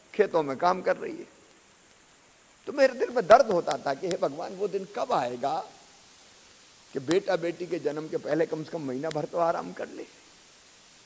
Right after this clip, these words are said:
और इसलिए ये विचार मन में था, इसलिए हमने तय किया चार हजार रुपया पहले देंगे और बेटा बेटी के जन्म के बाद फिर बारह हजार रुपया और देंगे,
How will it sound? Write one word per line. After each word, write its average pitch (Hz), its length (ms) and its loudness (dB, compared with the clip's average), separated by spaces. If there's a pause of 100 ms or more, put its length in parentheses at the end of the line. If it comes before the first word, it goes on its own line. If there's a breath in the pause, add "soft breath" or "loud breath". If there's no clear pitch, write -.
(720)
और 196 80 6
इसलिए 302 260 0
ये 285 80 2
विचार 190 640 4
मन 180 100 2
में 165 180 -2
था, - 160 -16 (1120)
इसलिए 170 220 2
हमने 165 260 4
तय 151 200 -2
किया 160 220 -2
चार 147 280 -4
हजार 139 220 -2
रुपया 135 260 -8
पहले 110 320 -6
देंगे 160 360 -2 (1160)
और 170 140 2
बेटा 220 360 10
बेटी 180 280 0
के 151 140 -2
जन्म 139 300 -2
के 117 160 -6
बाद 127 380 6 (800)
फिर 175 160 4
बारह 143 320 12
हजार 131 260 4
रुपया 127 300 -2 (140)
और 135 220 8
देंगे, 117 440 2